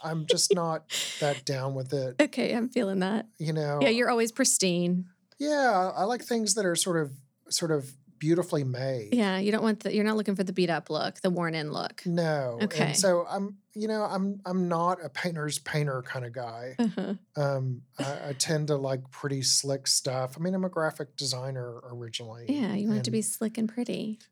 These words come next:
Speaker 1: Yeah.
Speaker 2: Well, that's a good, I love that.
Speaker 1: Um, um, you know, depending on who you talk to, it's, it's,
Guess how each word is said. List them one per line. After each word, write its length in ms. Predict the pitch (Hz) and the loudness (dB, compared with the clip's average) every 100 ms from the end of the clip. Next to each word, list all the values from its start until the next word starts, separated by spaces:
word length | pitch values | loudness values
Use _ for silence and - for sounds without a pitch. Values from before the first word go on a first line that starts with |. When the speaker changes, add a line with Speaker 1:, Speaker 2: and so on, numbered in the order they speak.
| _ | _
Speaker 1:
Yeah. 300 | 185 151 107 - _ | -6 -4 -8 -16 _
Speaker 2:
Well, 80 | 240 | -4
that's 220 | 269 - | -2 -4
a 60 | 339 | -4
good, 400 | 156 - 262 262 | -4 -4 -4 -6
I 60 | |
love 260 | 277 302 311 | -6 -6 -6
that. 160 | - 208 | -6 -6
Speaker 1:
Um, 220 | 196 214 - | -6 -14 -2
um, 160 | 269 269 | -2 -2
you 160 | 247 269 | -2 2
know, 200 | 196 208 | 4 2
depending 420 | 196 196 202 202 | 0 0 0 0
on 100 | 190 | 0
who 60 | 214 | 0
you 80 | 196 | 0
talk 320 | 151 135 135 | 0 0 -2
to, 240 | 143 139 143 | -2 0 -2
it's, 200 | 131 160 | -4 -6
it's, 460 | 139 - - - | -2 -2 -2 -6